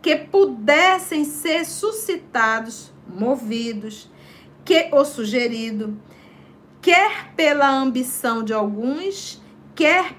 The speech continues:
pelas contradições de certos espíritos. Presta atenção nisso aqui. Tais contradições certamente são um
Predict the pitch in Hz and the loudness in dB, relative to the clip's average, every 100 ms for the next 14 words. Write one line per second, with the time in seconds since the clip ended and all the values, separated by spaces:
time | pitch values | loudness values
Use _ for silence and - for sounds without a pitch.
0 | - 302 302 294 285 - - 381 480 - | -4 0 2 2 -2 -6 -4 -2 -2 -2
1 | 370 349 269 254 - - 277 339 262 262 | 0 0 -2 -8 -10 -4 -2 -2 -6 -8
2 | - - 269 302 - 269 285 302 - - | -6 0 0 -2 -10 -8 -6 -6 -10 -8
3 | 226 220 214 - - 202 202 269 330 311 | -6 -6 -10 -16 -8 -8 -6 -10 -10 -12
4 | 320 320 320 339 339 - - - - - | -12 -12 -12 -14 -16 -16 -16 -14 -20 -20
5 | - - - - - - - 302 349 392 | -20 -20 -20 -20 -20 -10 2 4 4 2
6 | - - 320 311 277 254 247 - - 226 | -4 -6 -6 -2 -2 -2 -6 -12 -8 -6
7 | 233 240 247 254 233 - 214 196 202 214 | -4 -4 -4 -6 -6 -4 -4 -4 -4 -6
8 | 226 - - - 285 285 285 277 - 311 | -6 -10 -14 -8 -2 -2 0 -4 -6 -8
9 | 359 392 | -6 -6